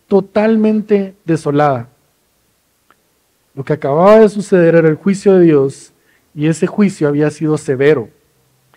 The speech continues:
Sin embargo, hermanos, en medio de esta escena tan trágica y casi apocalíptica, Dios siempre estuvo dispuesto a extender su gracia a su creación. Nuevamente, toda la escena del diluvio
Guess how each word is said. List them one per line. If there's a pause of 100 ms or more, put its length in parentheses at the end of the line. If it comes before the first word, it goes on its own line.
(640)
Sin
embargo,
hermanos,
en
medio
de
esta
escena
tan (120)
trágica (180)
y
casi
apocalíptica, (600)
Dios
siempre
estuvo
dispuesto
a
extender
su
gracia (340)
a
su
creación. (1120)
Nuevamente,
toda
la
escena
del
diluvio